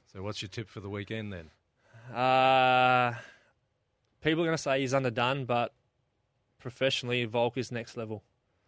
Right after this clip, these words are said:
Speaker 1: Hmm.
Speaker 2: So he wants to, he wants to knock him out and doesn't wanna take the full five. So hopefully one to three rounds, it's, it's done and dusted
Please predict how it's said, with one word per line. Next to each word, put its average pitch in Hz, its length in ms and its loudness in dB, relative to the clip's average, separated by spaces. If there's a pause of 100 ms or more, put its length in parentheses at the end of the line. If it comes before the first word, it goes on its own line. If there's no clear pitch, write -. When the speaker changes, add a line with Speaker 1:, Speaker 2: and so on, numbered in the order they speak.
Speaker 1:
Hmm. 185 120 -20
Speaker 2:
So 113 680 0
he 123 140 -2
wants 127 260 0
to, 120 460 2
he 120 80 -8
wants 135 200 -2
to 131 60 -12
knock 131 200 -2
him 117 120 -6
out 127 280 -2 (580)
and 123 80 -14
doesn't 123 180 -2
wanna 120 140 -4
take 123 240 -4
the 123 140 -2
full 123 240 -6
five. 135 420 -4
So 117 380 -4
hopefully 120 600 -4 (300)
one 123 200 -4
to 113 80 -4
three 117 260 -6
rounds, 117 340 -4
it's, - 320 -14
it's 117 120 -20
done 117 160 -8
and 110 80 -8
dusted 110 360 -10